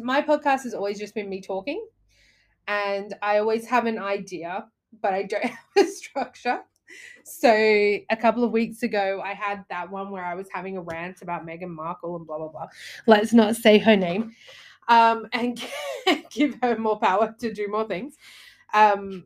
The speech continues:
but yeah, I always come into the podcast. I never just go, "Oh, I'm gonna record a podcast,"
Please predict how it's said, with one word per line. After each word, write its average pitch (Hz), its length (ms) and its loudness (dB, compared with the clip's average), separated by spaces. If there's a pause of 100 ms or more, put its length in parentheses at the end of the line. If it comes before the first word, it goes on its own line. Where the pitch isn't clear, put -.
(640)
but 220 200 2
yeah, 233 180 2
I 196 100 -2
always 247 440 0
come 247 260 -4
into 302 240 -2
the 262 80 -2
podcast. 226 400 -2
I 220 100 0
never 269 240 -2
just 226 420 -10
go, 202 200 -2
"Oh, 214 180 2
I'm 214 120 0
gonna 240 140 -2
record 220 340 -2
a - 20 -10
podcast," 190 520 -4